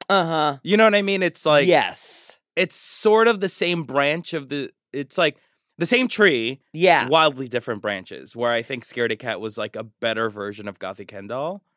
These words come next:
Speaker 1: Right. Uh,
Speaker 2: Um,
Speaker 1: yeah. I like them both, but I just thought they both just shit the bed
Speaker 2: I
Speaker 1: at the
Speaker 2: mean,
Speaker 1: wrong
Speaker 2: y-, it,
Speaker 1: time.
Speaker 2: it, they were just, like,
Speaker 1: You
Speaker 2: too
Speaker 1: know what I
Speaker 2: young.
Speaker 1: mean?
Speaker 2: They just, like, didn't realize that they
Speaker 1: Yeah.
Speaker 2: were on a television show. And I,
Speaker 1: Yeah.
Speaker 2: I mean, I can't imagine,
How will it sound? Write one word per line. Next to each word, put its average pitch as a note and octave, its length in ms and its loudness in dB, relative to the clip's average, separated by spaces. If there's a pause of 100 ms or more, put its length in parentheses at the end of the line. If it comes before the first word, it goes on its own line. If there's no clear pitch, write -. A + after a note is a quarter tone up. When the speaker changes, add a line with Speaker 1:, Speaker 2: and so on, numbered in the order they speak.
Speaker 1:
Right. D#3 600 4
Uh, F#3+ 340 4
Speaker 2:
Um, G#3 80 0
Speaker 1:
yeah. F#3 260 4 (600)
I A#4 280 0
like C5 100 0
them G#4+ 260 -2
both, C4 680 6 (160)
but G3 160 6
I G#3 80 8
just G3+ 140 -4
thought A3 140 6
they G#3 140 6
both E3 440 6
just D#3+ 200 0
shit - 240 0
the E3 80 0
bed D3 160 8
Speaker 2:
I B3+ 80 6
Speaker 1:
at C4 60 2
the B3+ 80 4
Speaker 2:
mean, B3 80 8
Speaker 1:
wrong C#3 160 8
Speaker 2:
y-, C3+ 60 -2
it, - 40 -6
Speaker 1:
time. G#3+ 300 6
Speaker 2:
it, G3 260 4
they G#3 80 8
were G#3+ 120 4
just, F#3 200 -4
like, F3 160 2
Speaker 1:
You F3 60 2
Speaker 2:
too F3+ 40 4
Speaker 1:
know F#3 60 6
what F#3 80 4
I F3+ 40 4
Speaker 2:
young. F3+ 260 8
Speaker 1:
mean? F#3+ 100 0
Speaker 2:
They F3+ 80 4
just, F3 220 -4
like, G3+ 180 4 (880)
didn't F3+ 400 4
realize B2+ 1300 0
that B3+ 220 4
they E3 60 6
Speaker 1:
Yeah. D3+ 80 6
Speaker 2:
were D3 100 6
on C3+ 240 2 (340)
a C#3 60 -2
television D3 540 -4
show. - 420 -12
And C#3 120 0
I, E3 80 4
Speaker 1:
Yeah. G#3+ 140 2
Speaker 2:
I G3+ 40 6
mean, A#3 180 4
I A3+ 80 4
can't A#3 260 -6
imagine, G#3+ 440 0